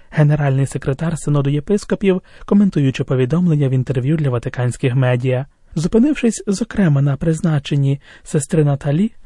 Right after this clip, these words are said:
першої жінки на цій посаді, він зауважив, що це допомагає у конкретний спосіб нагадати про те,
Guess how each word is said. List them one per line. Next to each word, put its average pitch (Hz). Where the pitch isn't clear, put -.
першої 139
жінки 139
на 135
цій 139
посаді, 165
він 131
зауважив, 147
що -
це 185
допомагає 147
у 147
конкретний 160
спосіб 190
нагадати 156
про 147
те, 208